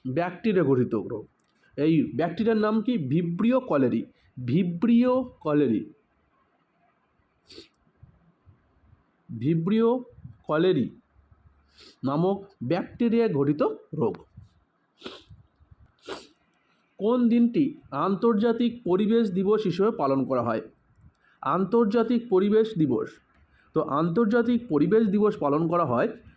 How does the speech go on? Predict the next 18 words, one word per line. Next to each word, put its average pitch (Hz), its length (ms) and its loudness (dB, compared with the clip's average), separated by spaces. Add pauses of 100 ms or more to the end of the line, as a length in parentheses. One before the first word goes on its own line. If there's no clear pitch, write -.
(300)
প্রতি 170 240 0
বছর 208 260 0 (100)
পাঁচই 143 420 0
জুন। 123 260 -2 (480)
পাঁচই 170 440 0
জুন 233 240 2
বিশ্ব 240 760 -4 (800)
পরিবেশ 208 420 2
দিবস 175 380 0
পালন 139 300 0
করা 143 220 -2
হয়। 113 240 -4 (1700)
পরবর্তী 247 460 0
প্রশ্ন, 156 440 -2 (520)
হুট্টারি 196 600 0 (280)
কোন 240 260 0
রাজ্যের 240 420 0
লোকনৃত্য? 185 800 -2